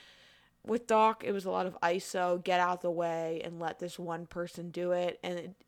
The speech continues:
I mean, it didn't really work. I think it worked a good amount of the time, so, like, Clipper fans were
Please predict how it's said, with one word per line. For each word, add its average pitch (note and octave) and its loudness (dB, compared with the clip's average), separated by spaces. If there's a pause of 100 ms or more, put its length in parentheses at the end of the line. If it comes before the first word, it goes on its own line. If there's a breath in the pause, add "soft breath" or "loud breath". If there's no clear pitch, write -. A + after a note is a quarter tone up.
(100)
I A#3+ -2
mean, A#3+ -2
it A3 -4
didn't C4 2
really D#4+ -4
work. F#3 -2
I G#3+ -4
think A#3+ -6
it C#4+ -4
worked F#3+ -2 (880 soft breath)
a G#3+ -2
good G3 2
amount A3 2
of G#3+ -2
the G3+ -2
time, F#3+ -4
so, A3+ -2
like, F#3 0 (420 loud breath)
Clipper G#3 0
fans G3+ -2
were F3+ 4